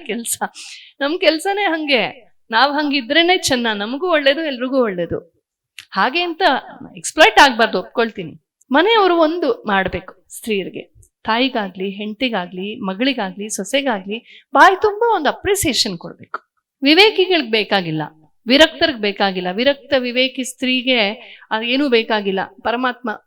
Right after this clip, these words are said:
ಎಲ್ಲ ಕೃಷ್ಣಾರ್ಪಣ ಮಸ್ತು ಅಷ್ಟೇ. ಆದ್ರೆ ಸಾಮಾನ್ಯ ಸ್ತ್ರೀ, "ನಾನು ಇಷ್ಟ್ ಮಾಡ್ದೆ,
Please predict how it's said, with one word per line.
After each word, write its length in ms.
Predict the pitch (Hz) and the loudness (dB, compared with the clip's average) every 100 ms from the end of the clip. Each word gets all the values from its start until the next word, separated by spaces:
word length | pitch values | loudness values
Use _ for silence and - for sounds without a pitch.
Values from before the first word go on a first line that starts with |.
| 240 214 | -12 -6
ಎಲ್ಲ 160 | 220 233 214 | -2 -4 -6
ಕೃಷ್ಣಾರ್ಪಣ 540 | 214 - 240 233 233 | -6 -2 -2 -2 -6
ಮಸ್ತು 360 | 226 196 - - - _ _ 247 | -6 -8 -8 -8 -10 _ _ -6
ಅಷ್ಟೇ. 260 | - - | -6 -8
ಆದ್ರೆ 480 | - _ _ 359 392 | -12 _ _ -2 2
ಸಾಮಾನ್ಯ 480 | 359 370 415 403 330 | 6 6 6 0 -2
ಸ್ತ್ರೀ, 260 | - 269 | -4 -10
"ನಾನು 220 | 269 294 311 | -8 -6 -4
ಇಷ್ಟ್ 220 | - 403 | -4 -2
ಮಾಡ್ದೆ, 460 | 330 302 302 311 | -4 -2 -4 -6